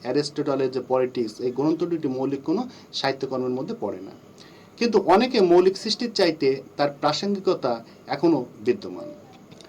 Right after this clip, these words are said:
সাহিত্য বিচারে মৌলিক মানদণ্ডের মতে এগুলো যে ভাবিকালেও গ্রহণ থাকবে সে বিষয়ে কোনো সন্দেহ নেই। প্রবন্ধের বিষয়ের ক্ষেত্রে বিচিত্র।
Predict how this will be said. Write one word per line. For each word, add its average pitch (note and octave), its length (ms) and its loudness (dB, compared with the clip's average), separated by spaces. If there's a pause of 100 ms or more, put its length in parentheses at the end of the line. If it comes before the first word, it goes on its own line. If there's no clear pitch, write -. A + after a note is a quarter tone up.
(360)
সাহিত্য G#3+ 360 4
বিচারে C4 320 4
মৌলিক F#3 360 8
মানদণ্ডের F#3+ 500 2
মতে D3 420 4 (100)
এগুলো D#3+ 400 6
যে B2+ 220 2
ভাবিকালেও D#3 640 4
গ্রহণ E3 300 0
থাকবে C#3+ 500 0 (120)
সে - 200 -4
বিষয়ে C3+ 300 -2
কোনো G3 260 -2 (120)
সন্দেহ G#2 320 -4
নেই। F2+ 200 -8 (1900)
প্রবন্ধের A#3+ 360 8
বিষয়ের G3 280 4
ক্ষেত্রে A#3 260 -2
বিচিত্র। A#2+ 480 -4